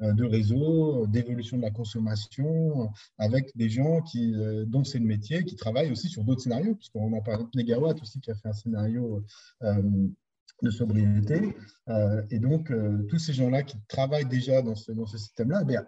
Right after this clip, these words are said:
ont pu échanger en fait, euh, et, euh, avec R T E. Et donc, du coup, ça produit un, un rapport extrêmement riche, euh, qui couvre à peu près toutes les questions qu'on peut se poser. Donc, pour moi, ce rapport, c'est, il était très attendu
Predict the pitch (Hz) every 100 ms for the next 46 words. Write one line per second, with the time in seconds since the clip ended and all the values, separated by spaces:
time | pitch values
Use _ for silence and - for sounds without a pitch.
0 | _ 147 143 175 151 - 135 131 143 110
1 | 127 131 117 110 107 - - 127 131 131
2 | - 107 104 120 117 120 - 113 107 120
3 | 139 180 151 117 117 - 185 - 107 104
4 | 127 127 165 143 113 - - _ 113 110
5 | 110 - 120 107 - 151 147 135 151 185
6 | 190 120 117 - 107 160 160 123 110 113
7 | 127 139 170 160 156 143 - 165 156 143
8 | - 120 - 113 131 196 - - - _
9 | 113 113 135 160 - 131 120 - 165 139
10 | 131 110 113 _ _ _ 113 - _ _
11 | 123 113 113 - - 160 151 151 147 156
12 | 151 -